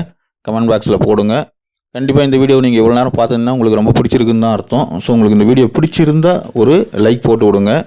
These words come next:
இன்னமும் நம்ம சேனலை சப்ஸ்கிரைப் பண்ணாதவங்க, அஹ், சப்ஸ்கிரைப் பண்ணுங்க. முதுகலை ஆசிரியர் தேர்வுல வெற்றி பெற்று ஏதாவது ஒரு அரசு பள்ளியில,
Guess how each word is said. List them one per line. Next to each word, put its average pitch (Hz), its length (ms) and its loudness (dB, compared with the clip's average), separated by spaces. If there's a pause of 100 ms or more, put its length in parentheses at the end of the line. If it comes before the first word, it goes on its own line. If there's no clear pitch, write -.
இன்னமும் 175 320 0
நம்ம 156 180 0
சேனலை 139 400 0
சப்ஸ்கிரைப் 139 420 0
பண்ணாதவங்க, 127 720 0 (160)
அஹ், 107 300 -4
சப்ஸ்கிரைப் 135 400 0
பண்ணுங்க. 110 480 -4 (100)
முதுகலை 147 520 2
ஆசிரியர் 120 560 -2
தேர்வுல 120 400 2
வெற்றி 113 300 0
பெற்று 123 260 2
ஏதாவது 120 300 2
ஒரு 107 120 0
அரசு 104 280 -2
பள்ளியில, 110 480 0